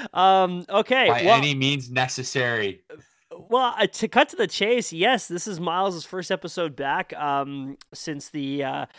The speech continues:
Speaker 1: uh, since the fourteenth episode, obviously. Uh, took a bit of a week off afterwards because we wanted to let old Miles get his groove back together because, uh, I don't think old Stella got her
Speaker 2: <laughs>
Speaker 1: groove back right away. So,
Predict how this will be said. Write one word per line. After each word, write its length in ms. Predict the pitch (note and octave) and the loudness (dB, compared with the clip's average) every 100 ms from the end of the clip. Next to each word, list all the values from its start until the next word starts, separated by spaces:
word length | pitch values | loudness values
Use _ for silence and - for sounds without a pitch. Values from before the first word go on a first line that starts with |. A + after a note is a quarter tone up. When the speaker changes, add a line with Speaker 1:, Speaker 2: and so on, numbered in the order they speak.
| - - _ | -20 -20 _
Speaker 1:
uh, 140 | B2+ B2 | -16 -14
since 300 | - E3+ D3+ | -10 -10 -8
the 80 | D#3+ | -8
fourteenth 560 | - E3+ D#3+ E3 D3+ | -6 -6 -4 -8 -4
episode, 420 | D3+ - D3 D#3+ D3+ | -6 -6 -6 -2 2
obviously. 720 | C#3+ C#3+ D3 - D#3 D3 C3 - - | 2 2 -4 -6 -4 -4 -6 -14 -14
Uh, 160 | C3+ C3+ | -8 -8
took 280 | - F3+ F3+ | -4 -4 -2
a 40 | |
bit 160 | D#3+ F3+ | -4 -2
of 80 | |
a 60 | E3 | -2
week 260 | D#3 E3+ E3 | -4 -4 2
off 300 | D3 D3+ D#3+ | 4 4 2
afterwards 580 | D3+ - D#3 D3+ D3+ | 0 0 -4 -2 -4
because 480 | C3+ C#3+ D#3 C#3 C3 | -6 -4 -2 -2 -4
we 140 | D3+ D3 | -6 -4
wanted 240 | D#3 D#3 | -2 -4
to 80 | E3 | -2
let 140 | D3+ | 0
old 240 | D3 D3 C3 | 4 2 2
Miles 480 | C#3+ C#3+ C#3+ D3 C3+ | 0 2 2 2 0
get 120 | D3+ | -2
his 140 | D3 | -2
groove 320 | C3 D3 C#3+ | -4 -2 -2
back 220 | C#3 D3+ - | -2 -4 -4
together 400 | D#3+ C#3+ C#3+ C#3+ | -6 -2 0 -2
because, 480 | C#3+ - D3 C3 | -4 -2 -2 0
uh, 240 | D3 C#3 C#3 | 2 2 2
I 80 | D#3+ | 2
don't 220 | F3+ G#3 | 2 0
think 200 | G3+ F3+ | -2 -2
old 180 | F3 D#3+ | -2 -2
Stella 340 | - D#3+ D#3 | -2 0 0
got 200 | D#3 D3+ | 2 2
her 100 | D#3 | 2
Speaker 2:
<laughs> 60 | C#3+ | -2
Speaker 1:
groove 240 | D#3 C#3+ | -2 -2
back 280 | C#3 C#3 - | 0 -2 -2
right 160 | C#3+ C3+ | -4 -4
away. 280 | C#3+ C#3+ | -2 -2
So, 360 | C#3 E3 C#3+ C3+ | -2 0 0 0